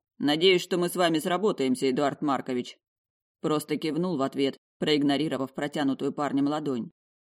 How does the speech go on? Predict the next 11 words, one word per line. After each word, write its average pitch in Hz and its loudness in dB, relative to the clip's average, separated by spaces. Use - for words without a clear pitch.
Решив 180 2
не 196 2
давать 180 4
работнику 143 0
ложных 143 0
надежд 160 -2
на 160 2
то, 156 -4
что 151 -4
мы 139 0
подружимся. 151 -4